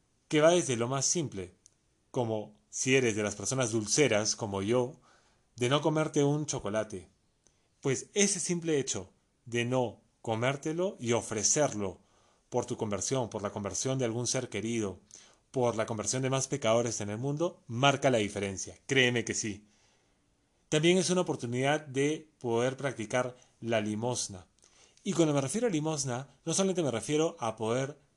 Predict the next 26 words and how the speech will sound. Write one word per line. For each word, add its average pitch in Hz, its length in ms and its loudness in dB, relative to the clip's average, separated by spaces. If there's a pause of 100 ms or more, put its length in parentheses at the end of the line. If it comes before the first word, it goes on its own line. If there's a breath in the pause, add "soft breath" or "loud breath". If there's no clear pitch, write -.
(180)
darlo 139 460 2
en 123 340 -2
bienes 131 420 -2
materiales 120 680 -4
a 131 100 -4
aquellos 135 360 0
que 120 80 -6
más 113 180 -6
lo 131 100 -4
necesitan, 98 520 -8 (160)
que 127 100 -4
está 131 260 0
muy 127 220 2
bien, 110 320 -4 (640 soft breath)
pero 151 180 2
que 131 80 0
también 160 440 -2
nace 143 560 0 (220)
de 120 140 -2
la 120 100 0
limosna 123 600 -4 (240 soft breath)
para 123 180 0
aquellos 170 420 0
que 147 80 -4
nos 113 140 -4
rodean. 123 420 -2